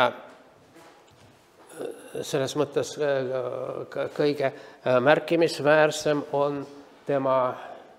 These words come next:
selle, äh, õpetussõnade, äh, kolmas osa. See kiri tema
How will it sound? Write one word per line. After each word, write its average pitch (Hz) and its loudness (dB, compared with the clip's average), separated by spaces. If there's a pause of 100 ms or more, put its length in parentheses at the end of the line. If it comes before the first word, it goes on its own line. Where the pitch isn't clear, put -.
(680)
selle, 123 0 (400)
äh, 120 0 (340)
õpetussõnade, 131 -4
äh, - -6
kolmas 131 -2
osa. 107 -6 (1120)
See 117 -8
kiri 175 0
tema 120 -2